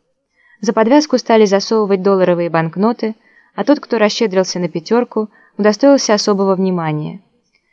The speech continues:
Рэнди оперлась о его плечо, несколько раз вильнула задом и поцеловала в ухо. Босх, наблюдая это представление, сообразил, откуда у Энтони Алисы на плече миниатюрный отпечаток ладони.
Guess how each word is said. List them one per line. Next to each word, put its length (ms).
Рэнди 300
оперлась 520
о 40
его 140
плечо, 500
несколько 460
раз 220
вильнула 340
задом 400
и 40
поцеловала 580
в 80
ухо. 300
Босх, 300
наблюдая 440
это 100
представление, 800
сообразил, 680
откуда 400
у 40
Энтони 400
Алисы 400
на 120
плече 480
миниатюрный 600
отпечаток 520
ладони. 520